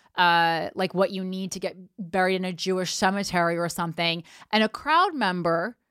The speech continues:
yells out, "What you need to get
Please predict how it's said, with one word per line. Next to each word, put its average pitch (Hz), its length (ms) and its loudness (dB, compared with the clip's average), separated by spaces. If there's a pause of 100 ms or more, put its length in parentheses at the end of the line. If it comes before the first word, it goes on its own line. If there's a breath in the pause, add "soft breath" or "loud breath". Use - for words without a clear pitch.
(200)
yells 247 400 2
out, 196 380 4 (420)
"What 233 260 4
you 240 160 2
need 240 580 4
to 240 60 -4
get 214 180 4